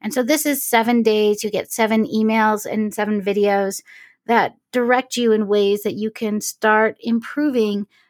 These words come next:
your lifestyle and your environment so that you can start removing the toxins from your world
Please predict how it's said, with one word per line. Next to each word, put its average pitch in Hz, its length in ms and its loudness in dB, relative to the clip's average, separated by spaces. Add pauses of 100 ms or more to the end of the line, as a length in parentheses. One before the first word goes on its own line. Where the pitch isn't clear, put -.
(140)
your 226 360 2
lifestyle 208 600 2
and 196 360 -4
your 208 220 2
environment 196 680 0
so 202 200 -6
that 190 260 -2
you 208 160 -4
can 208 180 -4
start - 200 -2
removing 208 440 2
the 196 80 -2
toxins 190 580 -4
from 190 220 -4
your 185 120 -4
world 185 460 -6